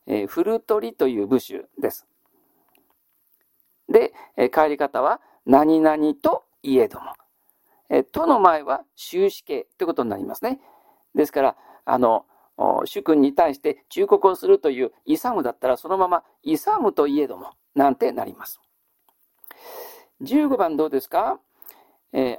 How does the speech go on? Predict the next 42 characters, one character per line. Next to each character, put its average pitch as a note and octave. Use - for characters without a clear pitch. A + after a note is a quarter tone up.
兄、 F#3+
学 A3
ぶ G#3+
と -
学 F#3
ば F3+
ざ F3+
る C3+
と D#3
の、 C#4+
え B2
ー、 C3
な F#3
ん F3
て F3
読 F#3+
ん D#3+
で C#3+
ま -
す -
け A#2+
ど G2+
も、 B2
ま -
あ、 -
こ C4
ん C#4+
な C#4
風 C#4+
に A3
与 G#3+
え A3
る A3
の G#3
上 G#3+
と A#3
下 G3+
で G#3
二 -
回 C#4+
と -
を E4+